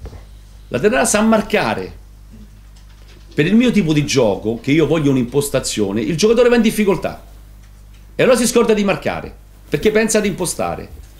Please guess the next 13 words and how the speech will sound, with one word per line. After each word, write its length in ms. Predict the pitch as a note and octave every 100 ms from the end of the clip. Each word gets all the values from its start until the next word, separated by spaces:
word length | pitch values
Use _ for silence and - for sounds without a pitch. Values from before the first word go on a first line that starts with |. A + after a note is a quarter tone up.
| - - - - - -
Perché 200 | G#2 F3
io 120 | G#3
ho 20 |
marcatori 480 | C#3+ A2+ A2+ C3+ A#2
veri, 320 | B2 G#2 F2 -
Signorini 420 | A#2 B2+ B2+ F#2
è 20 |
un 60 | F2
marcatore, 480 | E2+ G#3 G#2 F2 - - G2+ - - - - -
Valiant 440 | A2+ F2 F2+ E2
è 40 |
un 60 | F2+
marcatore, 500 | F#2+ - E2+ G2+